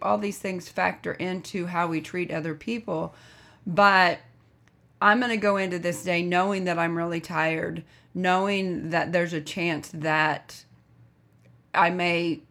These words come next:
be shorter than, you know, short or whatever, uh, but trying to make a conscious effort of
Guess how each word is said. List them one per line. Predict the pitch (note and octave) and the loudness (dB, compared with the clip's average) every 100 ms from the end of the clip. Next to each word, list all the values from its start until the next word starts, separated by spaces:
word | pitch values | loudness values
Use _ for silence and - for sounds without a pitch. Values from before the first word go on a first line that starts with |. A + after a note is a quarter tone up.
| - | -10
be | F3+ | -6
shorter | D#3+ - F3 E3+ D#3+ | -6 -4 -2 0 -2
than, | D#3 D#3+ D#3 D#3 - | 0 -2 0 -2 -2
you | F3+ | -2
know, | D#3+ D#3+ D#3 D#3 - - | -2 -2 -2 -4 -10 -14
short | - A3 F#3+ D#3+ D3+ | -6 -2 0 0 -2
or | D#3+ | -4
whatever, | E3 F3+ F#3+ G3 F3 E3 D#3+ - - - - | -2 0 0 -2 -2 -4 -6 -12 -20 -18 -4
uh, | F#3 F#3 | 0 2
but | E3+ - | 0 -2
trying | B3 B3+ | 0 0
to | A#3 | 2
make | G#3 G3+ | 0 -2
a | |
conscious | F#3 G3 F3+ F3 - | -4 -4 -4 -6 -4
effort | E3 - D#3 D#3 - | -4 -4 -4 -4 -4
of | D#3+ D#3+ D#3 - | -2 -2 -4 -6